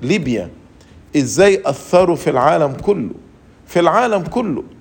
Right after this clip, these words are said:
و-، وناس أمنت ودخلت الإيمان بسببهم. أتذكر إن أنا،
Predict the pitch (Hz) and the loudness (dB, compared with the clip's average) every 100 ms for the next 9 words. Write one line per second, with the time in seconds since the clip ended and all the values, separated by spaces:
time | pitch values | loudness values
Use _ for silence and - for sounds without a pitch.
0 | - - - - - 135 131 147 156 165 | -20 -20 -20 -20 -4 -2 0 0 2 4
1 | 247 - - 214 247 214 143 - 139 190 | 2 0 0 0 2 -2 -4 -4 0 0
2 | 220 160 156 160 - 143 170 214 214 - | 0 -4 -4 -4 -4 -2 0 0 -4 -12
3 | - - - 135 - 170 175 175 110 - | -20 -20 -6 -2 2 2 2 0 -8 -14
4 | - - - - - - - - - 139 | -18 -20 -20 -20 -20 -20 -20 -16 -8 0
5 | 143 160 214 - 165 160 - - - - | 2 2 0 2 2 2 -4 -16 -20 -20
6 | - - - 127 131 143 160 156 143 | -20 -12 -6 -4 -2 0 2 4 2